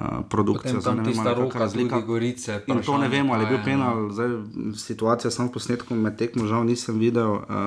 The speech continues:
Speaker 1: zdelo, meni se je zdelo, da je, ampak, eh, tako ali tako ne bomo nikoli točno izvedeli, niti zdaj več ni pomembno, ko je rezultat dve proti ena in, eh,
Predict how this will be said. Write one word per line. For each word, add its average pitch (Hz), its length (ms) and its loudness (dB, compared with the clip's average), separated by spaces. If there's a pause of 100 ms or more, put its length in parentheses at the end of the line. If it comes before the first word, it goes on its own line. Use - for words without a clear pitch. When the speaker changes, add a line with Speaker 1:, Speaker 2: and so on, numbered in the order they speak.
(140)
Speaker 1:
zdelo, 110 340 2
meni 117 240 2
se 104 120 -4
je 98 40 0
zdelo, 113 240 0
da 101 120 0
je, 104 140 0
ampak, 107 500 -4 (760)
eh, 82 100 -8 (280)
tako 110 260 -2
ali 110 80 2
tako 107 200 -2
ne 117 100 4
bomo 117 200 4
nikoli 104 460 4
točno 110 320 0
izvedeli, 107 340 4
niti 107 260 0
zdaj 104 220 0
več 107 160 -2
ni 113 120 0
pomembno, 110 500 2
ko 101 160 -8
je 98 100 -2
rezultat 98 480 -4
dve 110 180 2
proti 107 320 -4
ena 110 300 2
in, 101 240 0
eh, 101 80 2